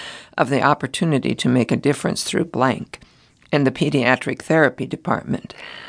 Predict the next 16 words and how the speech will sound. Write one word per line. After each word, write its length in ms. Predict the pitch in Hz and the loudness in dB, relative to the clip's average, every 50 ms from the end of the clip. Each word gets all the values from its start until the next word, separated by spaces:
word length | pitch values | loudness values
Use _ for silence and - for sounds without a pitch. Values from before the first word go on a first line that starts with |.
| - - - - _ _ | -16 -18 -18 -20 _ _
then 200 | 151 156 143 123 | 2 4 4 2
to 180 | - - 160 131 | 0 0 0 0
a 40 | 151 | 0
whole 520 | - - - - 160 160 160 156 - - - | 0 0 2 4 4 6 6 4 2 2 0
other 260 | 143 143 143 139 139 | 0 2 2 0 2
level 360 | 131 143 143 143 - 117 - | 2 2 2 2 0 -2 -2
in 200 | - - 143 135 | 0 2 2 2
another 400 | 135 135 127 139 143 - 165 143 | 2 2 2 2 2 4 2 2
city, 480 | - - - - 151 131 101 - - - _ - _ _ _ _ _ _ _ _ - _ _ _ - - - _ | 2 0 0 0 2 0 0 -2 -6 -12 _ -20 _ _ _ _ _ _ _ _ -20 _ _ _ -20 -20 -4 _
and 200 | - 151 160 160 | 2 2 4 4
impacting 600 | 160 156 156 - - 143 156 156 - 175 151 - - | 4 2 2 0 0 -2 -2 0 0 0 -2 0 0
other, 260 | - 165 175 175 156 123 107 - - _ _ | 0 2 2 2 0 0 -4 -8 -12 _ _
other 260 | - 202 202 185 156 117 | 2 4 4 4 2 2
lives 380 | 113 110 76 - - - - | 2 0 0 0 -2 -4 -4
through 240 | - - 147 143 131 | -2 2 2 2 2
that, 440 | 131 - 104 80 - - - - | 2 0 -2 -2 -4 -6 -10 -12